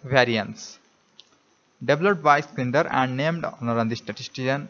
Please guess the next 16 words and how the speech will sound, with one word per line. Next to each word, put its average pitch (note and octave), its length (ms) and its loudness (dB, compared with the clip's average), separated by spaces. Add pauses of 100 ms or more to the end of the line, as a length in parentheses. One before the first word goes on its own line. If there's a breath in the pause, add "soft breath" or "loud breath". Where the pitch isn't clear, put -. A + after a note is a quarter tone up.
A A#2+ 140 2
Fisher। - 420 -4
ये B3+ 100 0
सारे G#3+ 360 4 (240)
चीज F#3 280 -4 (120)
आपको F3 340 0
सिर्फ F#3+ 320 -4
इतना C3 240 -4
याद A2+ 180 0
रखना B2 220 -6
है, C3 180 -2
F - 160 -10
test F#3+ 320 -2
is A#2 160 -10
used D3 380 -8 (440)
for A#2 80 2